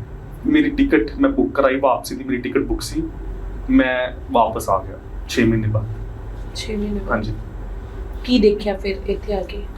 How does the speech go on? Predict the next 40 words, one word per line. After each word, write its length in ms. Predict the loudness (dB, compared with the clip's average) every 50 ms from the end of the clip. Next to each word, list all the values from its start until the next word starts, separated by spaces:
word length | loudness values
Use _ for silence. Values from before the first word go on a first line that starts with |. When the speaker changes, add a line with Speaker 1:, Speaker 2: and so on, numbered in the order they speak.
| -10 -10 -8 -8 -8 -8 0 2
Speaker 1:
ਜਦੋਂ 200 | 4 6 6 6
ਮੈਂ 200 | 8 6 4 4
ਇੱਥੇ 140 | 4 4 4
ਆ 100 | 4 4
ਕੇ 140 | 2 4
ਵੇਖਿਆ, 340 | 4 4 4 4 4 2 2
ਇੱਥੋਂ 220 | 2 2 2 0 2
ਦੀ 140 | 2 2
ਵੀ 240 | 2 2 0 0 -2 -4 -8 -8 -8 -8 -8 -8 -2 4 6 8
no 100 | 8 8
doubt 420 | 8 8 6 6 6 4 0 -2 0 4
ਕਈ, 360 | 4 6 6 6 2 0 -4 -6 -10 -10 -10 -8 -6 -6 -8 -8 -6 2 4
ਕਈ 180 | 6 6 6
ਪਰਸੈਂਟ 420 | 6 4 4 4 4 2 2 0 -2 -2 -4 -2
ਦੇਖਿਆ 340 | 2 2 2 2 2 0 0
ਜਾਏ 160 | 2 2 0
ਤੇ 100 | 0 2
ਕੈਨੇਡਾ 300 | 2 2 2 4 2 0
ਦੀ 60 | 0
ਜ਼ਿੰਦਗੀ 360 | 0 0 -2 -2 0 0 2
ਬੈਟਰ 300 | 4 4 4 4 4 2
ਆ, 160 | 2 2 -2 -6 -10 -12 -14 -14 -14 -12 -14 -14 0 4
ਕਿਉਂਕਿ 200 | 6 8 8 8
no 140 | 8 10 10
doubt 300 | 10 10 8 6 4 2
ਜਦੋਂ 140 | 0 4 4
ਤੁਸੀਂ 160 | 6 6 6
ਮਿਹਨਤ 280 | 6 6 6 4 6
ਕਰ 160 | 6 6 6 6
ਰਹੇ 140 | 6 4
ਹੋ, 60 | 4 4
ਤੁਹਾਨੂੰ 220 | 4 4 6 6
ਮਿਹਨਤ 220 | 6 4 4 2
ਦਾ 60 | 0 0
ਫਲ 300 | 2 4 2 4 4 2
ਵੀ 140 | 2 0
ਅੱਛਾ 180 | 0 2 0 0
ਮਿਲ 220 | 0 0 0 -2
ਰਿਹਾ, 220 | -2 -2 0 0 0
ਹਨਾ? 200 | 0 0 -2